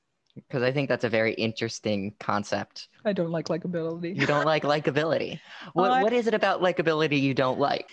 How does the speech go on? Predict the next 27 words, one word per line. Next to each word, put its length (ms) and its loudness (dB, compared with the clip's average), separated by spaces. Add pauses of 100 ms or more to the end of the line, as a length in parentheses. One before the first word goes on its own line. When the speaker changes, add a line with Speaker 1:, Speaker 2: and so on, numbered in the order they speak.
Speaker 2:
Well, 140 2
this 180 0
is 100 -2
just 200 -2
it. 120 2
Like, 200 0
and, 260 2
and 120 2
this 140 -2
is 100 0
one 140 4
of 60 -2
the 40 0
things 180 2
when 120 2
I 80 4
was, 180 0 (240)
y-, 220 0
you 160 0
know, 140 2
I, 240 2
I 40 4
still 260 0
am 100 2
traditionally 540 0
published, 520 -4 (100)
uh, 440 2